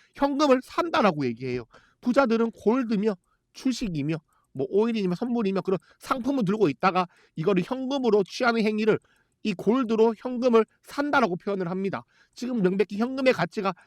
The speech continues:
주구장창 떨어지고 있는 시대예요. 금리가 떨어지고 현금의 가치가 떨어지고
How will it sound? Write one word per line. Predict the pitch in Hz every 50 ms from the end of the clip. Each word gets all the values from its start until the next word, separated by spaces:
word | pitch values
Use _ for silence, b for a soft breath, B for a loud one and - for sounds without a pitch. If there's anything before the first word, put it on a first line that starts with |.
| b
주구장창 | b - 277 247 269 254 240 233 - 247 226
떨어지고 | - 311 294 277 196 233 220 196 160
있는 | 156 156 151
시대예요. | - - 214 208 175 147 139 143
금리가 | - - 220 220 220 220 196 202
떨어지고 | 180 - 240 233 226 190 - 190 220
현금의 | 226 240 247 240 240
가치가 | 208 190 - - 214
떨어지고 | - 302 277 262 240 180 - 190 202